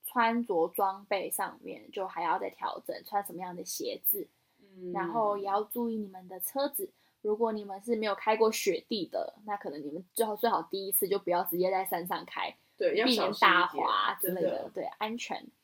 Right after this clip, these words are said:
Speaker 1: 然后第五个的话是，呃，可以注意一下车程跟路况。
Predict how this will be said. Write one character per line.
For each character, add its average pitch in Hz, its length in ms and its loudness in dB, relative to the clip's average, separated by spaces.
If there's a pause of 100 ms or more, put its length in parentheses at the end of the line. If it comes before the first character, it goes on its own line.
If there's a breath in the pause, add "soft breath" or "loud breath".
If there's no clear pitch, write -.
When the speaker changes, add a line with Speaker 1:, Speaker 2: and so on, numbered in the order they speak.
(640)
Speaker 1:
然 220 160 -2
后 330 240 6
第 359 220 6
五 196 200 4
个 196 200 -2
的 196 160 0
话 226 280 2
是， 208 680 -2 (380)
呃， 190 220 -2
可 240 160 -4
以 202 120 0
注 214 360 0
意 214 80 -4
一 185 160 -2
下 202 260 -4
车 233 460 4
程 170 300 -4
跟 190 240 -4
路 196 200 4
况。 - 340 2